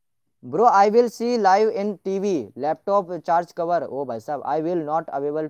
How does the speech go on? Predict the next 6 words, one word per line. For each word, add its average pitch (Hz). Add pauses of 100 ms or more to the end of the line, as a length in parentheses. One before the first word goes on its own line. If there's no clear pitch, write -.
to 156 (200)
chat।" 156 (420)
के 202 (1000)
ना, 131 (480)
ओके 185
ना, 160